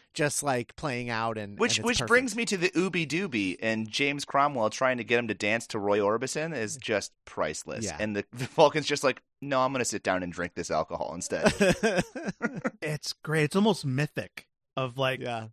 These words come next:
Speaker 3: this goofy, lanky human dancing and this stern Vulcan just kinda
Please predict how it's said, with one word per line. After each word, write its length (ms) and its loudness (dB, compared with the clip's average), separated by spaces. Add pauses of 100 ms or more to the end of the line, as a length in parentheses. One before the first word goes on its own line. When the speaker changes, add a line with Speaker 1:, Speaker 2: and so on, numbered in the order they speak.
(160)
Speaker 3:
this 200 -2 (120)
goofy, 400 4
lanky 380 0
human 440 0
dancing 500 0
and 120 -4
this 100 -4
stern 300 -2
Vulcan 360 -2
just 120 -6
kinda 260 -2